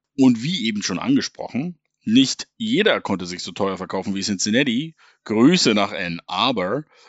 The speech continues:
Ähm, <clears throat> als Badgers-Fan sitze ich natürlich hier und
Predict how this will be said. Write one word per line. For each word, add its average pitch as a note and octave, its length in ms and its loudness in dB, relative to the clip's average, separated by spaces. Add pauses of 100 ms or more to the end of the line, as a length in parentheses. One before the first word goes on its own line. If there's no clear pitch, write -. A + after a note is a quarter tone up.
(160)
Ähm, F#2+ 280 -2
<clears throat> A2 580 2 (800)
als A#2+ 200 0
Badgers-Fan C3 880 4
sitze B2 220 -2
ich A#2+ 60 -4
natürlich A#2 440 0
hier C3+ 400 4
und A2+ 320 0